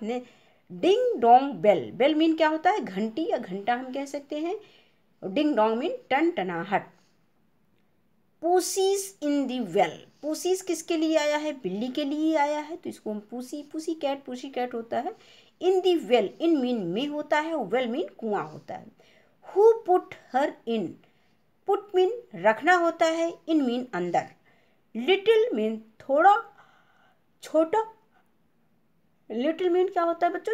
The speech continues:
छोटा, हम्म, थोड़ा। टॉमी, टॉमी नाम है। थिन मीन पतला।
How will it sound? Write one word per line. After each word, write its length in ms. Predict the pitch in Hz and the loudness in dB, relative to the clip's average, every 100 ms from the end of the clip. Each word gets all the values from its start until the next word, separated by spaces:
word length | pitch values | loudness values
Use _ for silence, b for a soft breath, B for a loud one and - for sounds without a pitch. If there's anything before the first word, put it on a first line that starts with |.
| 440 | -6
छोटा, 360 | - 208 - - - _ _ _ - | -6 -4 -2 -4 -6 _ _ _ -16
हम्म, 200 | 508 - | -14 -14
थोड़ा। 460 | - 196 202 - - _ _ _ _ | -6 2 2 2 -4 _ _ _ _
टॉमी, 440 | 302 311 330 453 - | 4 6 4 2 2
टॉमी 260 | 202 208 185 | 2 2 0
नाम 320 | 180 262 320 | 2 2 2
है। 260 | 339 427 - _ _ _ - | -2 -6 -10 _ _ _ 0
थिन 140 | 349 339 | 4 4
मीन 240 | 392 622 - 196 | 4 0 -6 -4
पतला। 440 | 196 160 185 | -2 0 2